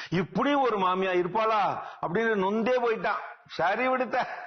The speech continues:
எனக்காக நீ ஒண்ணும் கடனாளி ஆக வேணாம், நான் வீட்டுல போய் சாப்பிட்டுக்கிறேன்." கிளம்பிட்டான். வழி நெடுக கஞ்சக்கார மாமியார கரிச்சு கொட்டிக்கிட்டே போனான். போற வழியில ஒரு பெரிய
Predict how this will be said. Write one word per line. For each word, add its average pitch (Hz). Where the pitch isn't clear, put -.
எனக்காக 151
நீ 185
ஒண்ணும் 185
கடனாளி 185
ஆக 185
வேணாம், 185
நான் 170
வீட்டுல 185
போய் 190
சாப்பிட்டுக்கிறேன்." 185
கிளம்பிட்டான். 180
வழி 165
நெடுக 156
கஞ்சக்கார 151
மாமியார 135
கரிச்சு 180
கொட்டிக்கிட்டே 170
போனான். 131
போற 190
வழியில 131
ஒரு 123
பெரிய 139